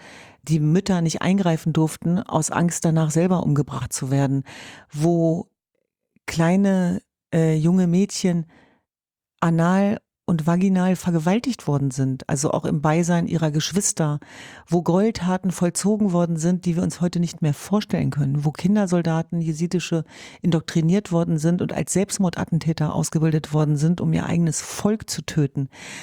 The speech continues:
wo Frauen über fünfundvierzig direkt umgebracht worden sind, weil sie nicht nützlich waren, wo ganze Dörfer ausgelöscht worden sind. Das ist das, was ich mit Deir ez-Zor verbinde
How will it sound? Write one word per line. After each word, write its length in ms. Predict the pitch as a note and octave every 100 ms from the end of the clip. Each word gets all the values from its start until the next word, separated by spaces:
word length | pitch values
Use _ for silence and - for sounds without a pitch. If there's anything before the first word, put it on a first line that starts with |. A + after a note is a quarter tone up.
| - -
wo 160 | D#3 E3
Frauen 440 | - - F3+ A3
über 220 | G#3 E3 E3
fünfundvierzig 960 | F#3 G3 F3 - G#3+ - - F3+ F3 - - - _ -
direkt 380 | E3+ F3+ G3+ -
umgebracht 500 | G3+ A3 F3 D#3+ -
worden 220 | E3 E3
sind, 260 | D#3+ F3 D#3+
weil 120 | D#3
sie 120 | D#3
nicht 320 | E3 E3 -
nützlich 480 | F#3+ A3 - G3+ -
waren, 360 | C#3 C#3 D3 D3
wo 60 |
ganze 320 | E3 F3 F3+
Dörfer 540 | D#3+ F#3 G#3+ A3 F#3 -
ausgelöscht 580 | E3 - D#3+ D#3 D3+ D#3
worden 240 | D#3 D#3+
sind. 240 | D3+ F#3+ - - - - _ _ _
Das 260 | - G#3 G#3+
ist 160 | G3 E3
das, 200 | D#3 -
was 120 | D3+
ich 120 | D3
mit 200 | D#3 D3+
Deir 160 | D3+ D3
ez-Zor 260 | C#3 D3
verbinde 560 | D3 D3 D3 C#3+ C#3